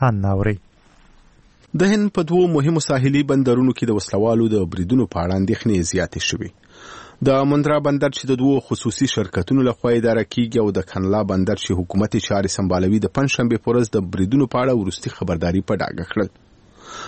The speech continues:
Speaker 2: د دواړو بندرونو چارواکو ویلي د سمندري ساتونکو او استخباراتي سرچینو څخه یې معلومات ترلاسه کړي چې په پاکستان کې روزل شوي کومندو وسلوال د هند اوبو ته ننوتي او غواړي چې د هند پر بندري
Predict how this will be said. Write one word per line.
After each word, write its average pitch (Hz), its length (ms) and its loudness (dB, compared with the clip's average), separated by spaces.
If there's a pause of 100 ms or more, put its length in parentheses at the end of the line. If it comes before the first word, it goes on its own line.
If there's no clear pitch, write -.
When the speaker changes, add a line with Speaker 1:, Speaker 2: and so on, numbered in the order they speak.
(180)
Speaker 2:
د 147 120 2
دواړو 156 300 4
بندرونو 147 440 2
چارواکو 135 500 0
ویلي 131 160 2
د 117 140 -4
سمندري 110 400 0
ساتونکو 120 500 0
او 110 140 2
استخباراتي 98 680 -4
سرچینو 113 420 0
څخه 135 280 -2
یې 131 300 4
معلومات 101 480 0
ترلاسه 92 420 -4
کړي 143 220 4
چې 143 100 2 (500)
په 147 240 0
پاکستان 143 400 0
کې 135 240 2
روزل 101 400 2
شوي 147 220 2 (100)
کومندو 107 400 2
وسلوال 131 480 0
د 101 160 0
هند 139 220 2
اوبو 151 180 2
ته 127 220 -2
ننوتي 127 400 2
او 120 40 2
غواړي 131 380 2
چې 143 80 4 (600)
د 151 120 4
هند 143 240 2
پر 98 180 -2
بندري 117 340 2